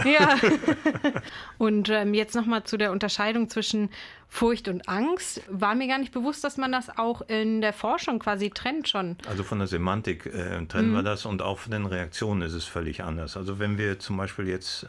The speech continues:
Speaker 2: ähm, stellen wir uns mal wieder die Spinne vor, weil das
Speaker 1: Ja.
Speaker 2: jeder so nachfühlen kann.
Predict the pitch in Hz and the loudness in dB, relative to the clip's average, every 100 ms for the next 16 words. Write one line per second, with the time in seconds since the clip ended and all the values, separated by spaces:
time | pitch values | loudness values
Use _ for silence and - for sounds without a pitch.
0 | - 87 90 90 98 - - - 92 - | -10 -6 -6 -6 -10 -14 -20 -18 -16 -16
1 | - 110 - 110 113 101 101 92 90 90 | -14 -10 -4 0 0 -2 -4 -4 -4 -6
2 | - 107 90 - 95 90 85 87 185 165 | -6 -4 -4 -4 -6 -4 -4 -2 -2 -2
3 | 90 90 87 92 87 90 - - - 95 | -4 -4 -4 -6 -8 -10 -14 -20 -12 -8
4 | 95 92 92 - 104 85 82 85 | -6 -2 -4 -4 -4 -4 -4 -6